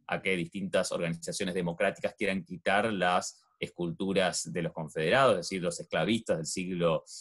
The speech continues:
diecinueve, y Trump todo el tiempo les da armas, cuan-, les da, digamos, les da, les da espacio, ¿no? Y cuando la cosa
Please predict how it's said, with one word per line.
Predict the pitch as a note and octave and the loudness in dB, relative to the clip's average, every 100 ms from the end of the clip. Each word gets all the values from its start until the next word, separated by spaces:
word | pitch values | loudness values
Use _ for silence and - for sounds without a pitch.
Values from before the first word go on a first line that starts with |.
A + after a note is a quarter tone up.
| - | -12
diecinueve, | - E2 G2+ A#2+ C#3+ | -4 -2 2 4 4
y | B2+ | 4
Trump | A2+ C#3 C#3+ _ | 4 2 0 _
todo | C3 C3 | 4 6
el | B2 | 6
tiempo | A#2+ B2+ C#3+ D3 D3+ - _ _ _ _ - - | 4 4 4 4 2 -2 _ _ _ _ -16 -12
les | G2+ F2+ | -8 0
da | G2 G#2+ | 4 4
armas, | F#2+ D2 C2+ - - | 4 -2 -10 -16 -14
cuan-, | - E2+ E2 | -2 0 0
les | F#2 E2 | -2 2
da, | G#2 G2+ | 4 6
digamos, | G2 G2+ F#2+ | 4 4 2
les | F#2 | 2
da, | F#2+ G2+ F2+ E2+ D#2 D2+ - - | 4 4 4 4 0 -6 -10 -10
les | - E2 | -12 -2
da | G#2 | -2
espacio, | - C3+ - - A2+ | 4 4 4 -2 -6
¿no? | F2+ | -2
Y | A#2 | 0
cuando | G2+ G2 G2+ A2 A#2+ - _ _ _ _ | 2 4 4 6 4 0 _ _ _ _
la | - - | -4 2
cosa | A2 B2 | 2 2